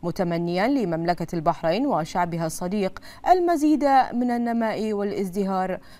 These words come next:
ولسعادة السفير كل التوفيق والنجاح في مهامه الجديدة.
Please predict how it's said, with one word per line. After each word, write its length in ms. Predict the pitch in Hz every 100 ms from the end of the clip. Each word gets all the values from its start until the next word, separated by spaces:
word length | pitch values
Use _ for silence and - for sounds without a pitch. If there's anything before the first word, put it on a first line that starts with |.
| -
ولسعادة 760 | 185 190 202 170 175 175 -
السفير 480 | 175 - 175 190 180
كل 280 | - 226 190
التوفيق 480 | 180 190 165 190 -
والنجاح 840 | 175 175 170 175 175 170 170 165 -
في 240 | - 170
مهامه 680 | 165 165 170 170 165 156 156
الجديدة. 880 | 156 - 233 190 151 143 123 156